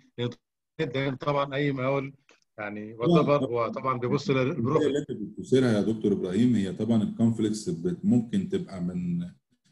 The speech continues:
Speaker 2: من كونفليكت صغير بين اتنين زملاء في نفس الفريق ل
Speaker 1: آه.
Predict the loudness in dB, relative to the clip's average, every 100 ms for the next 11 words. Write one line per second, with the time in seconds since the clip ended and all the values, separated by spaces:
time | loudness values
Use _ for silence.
0 | _ -2 0 2 2 0 0 2 4 4
1 | 0 -2 -2 4 6 6 4 0 -4 0
2 | 4 4 2 -2 -2 -2 -2 -2 -2 -6
3 | -2 0 0 -4 _ _ _ 2 4 6
4 | 6 4